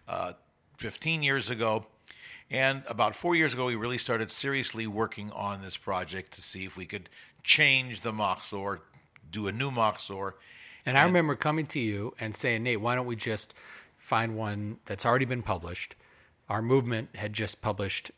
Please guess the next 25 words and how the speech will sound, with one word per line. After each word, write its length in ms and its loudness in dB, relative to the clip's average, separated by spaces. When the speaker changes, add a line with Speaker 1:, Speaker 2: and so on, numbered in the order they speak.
Speaker 2:
Mishkan 380 0
HaNefesh, 640 -4
but 140 0
you 140 2
really 340 6
wanted 400 -2
to 80 -6
do 500 -4
our 280 0
own 260 0
Machzor. 640 -6
And 100 -4
I 60 2
said 300 4
to 120 2
you, 120 4
I 20 2
said, 180 -2
"It's 100 -2
gonna 120 -4
be 60 2
a 60 2
lot 300 2
of 60 2
work." 460 -4